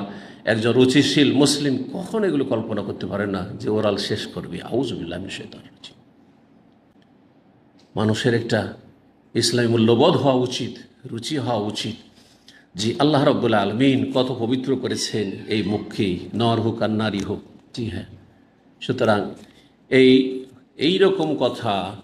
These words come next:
সুবহানাল্লাহ, কল্পনা করতে পারে না। এই জন্য আল্লামা আলবানী রাহিমাহুল্লাহ বলেছেন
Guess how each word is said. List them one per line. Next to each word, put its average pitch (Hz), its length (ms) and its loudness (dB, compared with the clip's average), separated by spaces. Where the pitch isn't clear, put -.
সুবহানাল্লাহ, 95 840 -10
কল্পনা 127 340 2
করতে 113 260 -2
পারে 95 140 -6
না। 101 80 -2
এই 123 60 0
জন্য 147 180 2
আল্লামা 123 300 4
আলবানী 110 280 -2
রাহিমাহুল্লাহ 113 480 -2
বলেছেন 101 520 -6